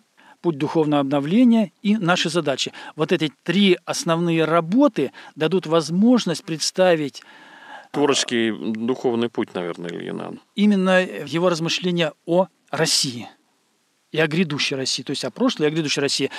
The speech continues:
Speaker 1: Но я хочу сказать, здесь есть такой у него замечательный труд, уникальный в мировой науке. Это говорю не я, это сказали американские философы права,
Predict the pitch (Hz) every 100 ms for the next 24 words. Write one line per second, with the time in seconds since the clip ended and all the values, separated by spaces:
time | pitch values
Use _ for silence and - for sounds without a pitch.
0 | - - - 139 160 170 156 147 165 160
1 | 160 165 - 160 196 156 156 - 196 147
2 | 151 151 156 151 151 151 147 143 151 151
3 | 160 - 151 170 226 - 170 156 185 -
4 | 185 147 127 120 - _ _ _ _ -
5 | 127 151 151 151 147 151 240 220 117 -
6 | - - - 151 131 147 135 131 139 143
7 | 139 139 139 139 139 208 220 156 135 127
8 | - 135 131 135 127 127 117 - - -
9 | - 143 147 143 143 123 - 170 - 190
10 | 196 - 196 208 196 190 185 185